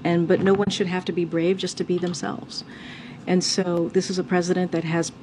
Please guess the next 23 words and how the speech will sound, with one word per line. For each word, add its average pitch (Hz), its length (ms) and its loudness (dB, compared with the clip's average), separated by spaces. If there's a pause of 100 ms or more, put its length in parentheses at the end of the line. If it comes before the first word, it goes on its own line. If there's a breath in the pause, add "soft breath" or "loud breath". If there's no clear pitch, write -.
(140)
com-, 170 260 2
been 165 160 2
committed 185 440 2
to 214 80 -2
this 196 160 2
community, 208 540 2
that 196 100 -2
has 165 140 -2
been 151 140 -8
committed 175 440 0
to 180 160 0
our, 175 120 -4 (180)
to 175 240 0
our 165 80 -4
kids, 208 480 0 (380 loud breath)
uh, 180 180 0
in 190 100 2
the 180 60 0
trans 190 320 -2
community, 202 380 2
to 170 200 -4
trans 170 420 -4
youth, 196 340 2